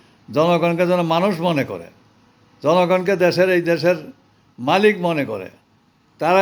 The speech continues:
এই দেশের চাকর মনে করে, জনগণের খেদমত করার চেষ্টা করে। এইটা যেন তাদের মনের ভিতরে আল্লাহ পাক ঢুকায় দেন, এই জন্য আপনারা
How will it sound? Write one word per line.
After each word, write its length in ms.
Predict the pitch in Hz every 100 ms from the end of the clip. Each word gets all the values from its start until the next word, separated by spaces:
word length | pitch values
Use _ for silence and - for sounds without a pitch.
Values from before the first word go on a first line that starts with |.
| 196
এই 60 | 185
দেশের 240 | 170 190 -
চাকর 280 | 196 196 214 196
মনে 140 | 190 175
করে, 140 | 180 175 160
জনগণের 380 | 170 147 170 135
খেদমত 280 | 151 156 156
করার 180 | 147 143 151
চেষ্টা 240 | 131 131 110
করে। 160 | 95 87 _ _ _ _ _ _ _ _ _ _ _ _ _ _ -
এইটা 220 | 160 180 185
যেন 120 | 196 185
তাদের 200 | 180 180 175
মনের 220 | 170 175 160
ভিতরে 280 | 170 185 175 165
আল্লাহ 160 | 165 151
পাক 100 | 160 127
ঢুকায় 300 | 147 180 165 165
দেন, 120 | 185 302 - - 147
এই 60 | 156
জন্য 160 | 160 160
আপনারা 200 | 135 156